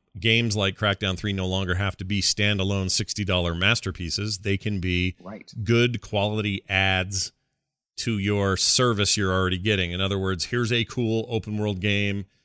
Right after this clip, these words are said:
Speaker 1: in the Crackdown universe. All you guys who pay us fifteen a month for this service,
Speaker 2: Right.
Speaker 1: here's a new thing to play for your service. Like, that's a different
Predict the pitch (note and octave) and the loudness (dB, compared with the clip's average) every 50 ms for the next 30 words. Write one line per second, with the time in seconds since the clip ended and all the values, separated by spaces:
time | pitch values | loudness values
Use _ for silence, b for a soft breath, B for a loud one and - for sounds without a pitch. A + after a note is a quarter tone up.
0 | _ _ - A2 A2 G#2+ - A#2 A2+ A#2+ A#2 - A2+ G#2 G2+ G#2 G2+ G2+ G2 G2 | _ _ -6 -4 -4 -2 0 2 2 2 2 2 0 0 0 0 -2 -2 -4 -4
1 | F#2 F#2 F#2+ F#2+ G2 F#2 - - - _ _ _ _ _ _ _ _ _ _ G#2 | -4 -2 -2 -2 -2 -4 -6 -8 -10 _ _ _ _ _ _ _ _ _ _ -6
2 | G2+ G2+ G#2 G2+ G2+ G2 F#2 G2+ G2 G2 G2 F#2 - G#2 F2 - G#2 G2 F#2+ F#2 | -2 -2 0 0 0 0 2 2 2 2 2 2 0 -4 -2 0 0 2 2 2
3 | - - G2 - - A2 G#2 G2+ F#2 F#2+ G2 G2 F#2+ F2+ - - F#2 F#2+ F#2 - | 0 -2 -4 -4 -2 -2 -2 0 0 0 0 -2 -2 -4 -6 -6 -4 -2 -2 0
4 | - - G2+ G2 F#2+ G2 F#2+ F#2 - - _ _ _ _ _ - - C3 B2+ A#2 | 0 0 0 0 0 0 0 0 -2 -6 _ _ _ _ _ -2 0 2 2 2
5 | A2+ B2 A#2 A#2+ A#2 A#2 A#2 A2 G#2+ - - - B2+ C3 C#3 C#3+ - A2+ F#2 - | 2 2 2 2 2 0 0 -2 -6 -10 -4 0 0 2 2 0 -2 -6 -12 -12
6 | - - A#2 G#2+ G#2 G#2 G#2 G#2 A2 - A#2 - - C3 B2+ A#2 A#2+ A#2+ - - | -8 -4 -2 0 0 0 0 -2 -4 -6 -12 -10 -6 -4 -2 -2 -2 0 0 0
7 | E3+ E3+ C3 F#2+ D#2+ - - B2+ A#2+ A2+ - _ _ _ _ _ _ _ _ _ | -2 -2 -4 -4 -8 -8 -4 -2 -2 -2 -2 _ _ _ _ _ _ _ _ _
8 | - C#3 C#3+ C#3+ - - C3+ A2+ - - D3 C#3 - - B2+ A#2+ G#2 | -2 0 0 2 2 0 -2 0 0 2 2 2 2 0 -2 -2 -4